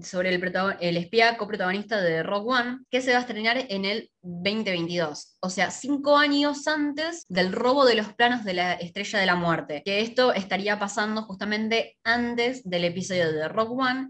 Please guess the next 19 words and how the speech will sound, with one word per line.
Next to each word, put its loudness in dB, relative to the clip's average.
eh, 2
episodio -2
cuatro. 0
Va 2
a 0
constar -2
de 2
dieciséis -2
episodios 0
y -4
se -8
empezó -2
a 2
grabar 2
a -8
fines -6
del -6
veinte 0
veinte -2